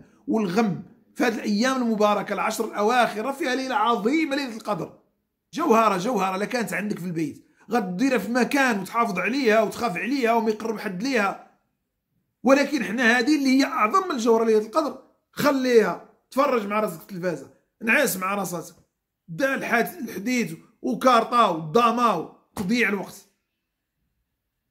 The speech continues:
اللهم ردنا إلى دينك ردا جميلا.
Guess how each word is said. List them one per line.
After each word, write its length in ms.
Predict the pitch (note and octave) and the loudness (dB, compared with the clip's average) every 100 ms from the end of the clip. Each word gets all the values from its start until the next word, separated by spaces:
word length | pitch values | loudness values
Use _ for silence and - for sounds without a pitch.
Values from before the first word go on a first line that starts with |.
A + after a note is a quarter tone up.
| _ _ _ _ _ _ _ _ _ _ _ - | _ _ _ _ _ _ _ _ _ _ _ -6
اللهم 580 | G3 G3+ F3 F3 D3+ - _ _ - | 2 2 2 -2 -6 -12 _ _ -6
ردنا 460 | G3 D#3 E3 E3+ | -6 -4 -4 -4
إلى 240 | F3 D#3+ D#3 | -4 -4 -6
دينك 320 | D3 C#3+ - | -8 -10 -10
ردا 320 | B2+ A2+ A#2+ | -16 -12 -12
جميلا. 340 | G#2+ G#2+ G2+ | -12 -14 -16